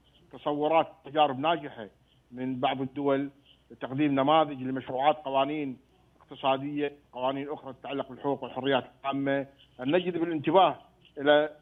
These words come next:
تنويع مصادر الدخل، نحاول أن نجعل نوع من التوازن بين الالتزامات الملقاة على عاتق الدولة في المحافظة على الأمن العام والصحة العامة من ناحية، بما يقابلها من متطلبات الحريات الأساسية وحقوق الإنسان من ناحية أخرى.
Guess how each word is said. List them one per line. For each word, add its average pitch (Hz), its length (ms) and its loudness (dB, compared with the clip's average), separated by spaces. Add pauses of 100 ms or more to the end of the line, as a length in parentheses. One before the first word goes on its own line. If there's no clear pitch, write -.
(160)
تنويع 151 380 -6 (100)
مصادر 139 440 -2
الدخل، 143 500 -8 (380)
نحاول 180 440 2
أن 175 260 -12 (640)
نجعل 156 280 -10
نوع 165 120 -6
من 156 140 -10
التوازن 143 640 -2 (420)
بين 151 320 -2 (760)
الالتزامات 147 600 -4
الملقاة 147 420 -6
على 143 120 -8
عاتق 165 240 0 (120)
الدولة 175 300 -2
في 127 80 -12
المحافظة 139 480 -2
على 139 140 0
الأمن 147 240 -4
العام 135 400 4
والصحة - 360 -14
العامة 139 300 -4
من 135 160 -6
ناحية، 175 400 -4 (380)
بما 156 200 0
يقابلها 170 720 -2 (380)
من 165 280 -6 (100)
متطلبات 151 580 -2
الحريات 151 460 -8
الأساسية 143 580 -4
وحقوق 131 420 -4
الإنسان 131 400 2
من 127 100 -2
ناحية 127 420 -2
أخرى. 143 380 0